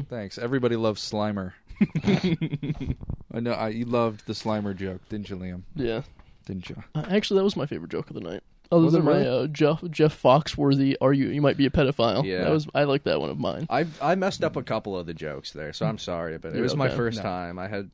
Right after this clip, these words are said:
Speaker 3: Yeah.
Speaker 2: performance anxiety.
Speaker 1: You did great, man. You did
Speaker 2: Well,
Speaker 1: great.
Speaker 2: thank you.
Speaker 1: Yeah. And I carried with the jokes. Sorry, Liam, but
Speaker 3: The summer
Speaker 1: I
Speaker 3: Olympics
Speaker 1: carried,
Speaker 3: wasn't bad
Speaker 1: man.
Speaker 3: either.
Speaker 1: No, it sucked. <laughs>
Speaker 2: It wasn't bad. I just don't like,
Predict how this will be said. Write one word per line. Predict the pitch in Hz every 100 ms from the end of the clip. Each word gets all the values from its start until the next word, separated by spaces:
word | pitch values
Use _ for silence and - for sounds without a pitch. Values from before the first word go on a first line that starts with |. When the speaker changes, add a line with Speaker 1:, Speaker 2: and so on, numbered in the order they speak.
| -
Speaker 3:
Yeah. |
Speaker 2:
performance | - 92 92 90 82
anxiety. | 85 82 78 82 71 82 90 -
Speaker 1:
You | 127
did | 120 95
great, | 104 92 90
man. | 98 92
You | 107
did | 101 98
Speaker 2:
Well, | -
Speaker 1:
great. | 113
Speaker 2:
thank | 110 -
you. |
Speaker 1:
Yeah. | 104 104 117 _ _ - - - _ _ _ _ -
And | 110
I | 113
carried | - 104 98 95
with | 95
the | 95
jokes. | 98 92 - - - -
Sorry, | - 98
Liam, | 95 98 120 -
but | - - _ -
Speaker 3:
The | - 147
summer | 147 220 202
Speaker 1:
I |
Speaker 3:
Olympics | 147 151 92
Speaker 1:
carried, |
Speaker 3:
wasn't | - -
bad | -
Speaker 1:
man. | - -
Speaker 3:
either. | - - _ _ - - - - - _ _ _ _ _ _ -
Speaker 1:
No, | 123 107
it | 131
sucked. | - 110 90 - 139
<laughs> | 123 - - 170 175 170 175 151 143 - 143
Speaker 2:
It | 151
wasn't | 190 240 160
bad. | 123 120 110
I | 131
just | 135 -
don't | 113 104
like, | 101 92